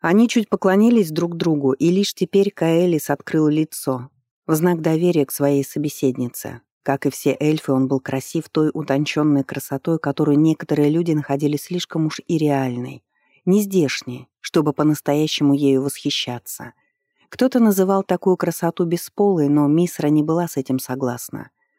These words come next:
Да, и мужчины, и женщины этого народа были стройными и худощавыми,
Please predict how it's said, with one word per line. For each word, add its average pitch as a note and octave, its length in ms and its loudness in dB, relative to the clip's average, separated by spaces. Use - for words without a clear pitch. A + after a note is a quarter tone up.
Да, F3+ 240 2
и C#3+ 140 4
мужчины, F3 520 2
и D3 40 2
женщины E3+ 500 0
этого D#3 220 0
народа D#3+ 340 2
были D3 180 0
стройными E3 640 0
и C#3 40 2
худощавыми, C#3 920 -4